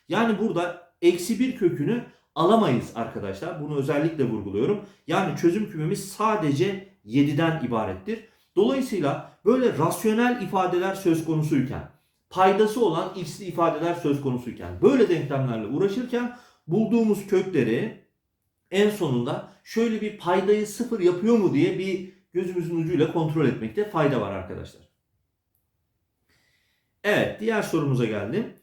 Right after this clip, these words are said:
Şimdi bunu şöyle bir düzenleme yapmamız lazım. Şu gördüğümüz ifade x eksi ikinin tam karesinin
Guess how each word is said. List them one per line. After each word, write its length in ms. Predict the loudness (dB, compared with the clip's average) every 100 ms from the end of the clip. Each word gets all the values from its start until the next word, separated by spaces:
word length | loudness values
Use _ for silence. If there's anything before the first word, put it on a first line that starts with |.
| _
Şimdi 520 | -10 -4 0 0 -4 -14 _
bunu 400 | -2 0 2 0
şöyle 440 | 0 2 4 4
bir 100 | 0
düzenleme 400 | 2 2 4 4
yapmamız 460 | 2 0 -2 -4 -4
lazım. 400 | -6 -4 -8 -8 _
Şu 240 | -8 -2
gördüğümüz 600 | 6 6 6 0 0 -4
ifade 540 | -8 -4 -2 -2 -6 -4
x 300 | -6 0 2
eksi 300 | 2 -4 -6
ikinin 380 | -2 0 -2
tam 240 | -4 -4 -2
karesinin 680 | 0 0 -2 -6 -6 -10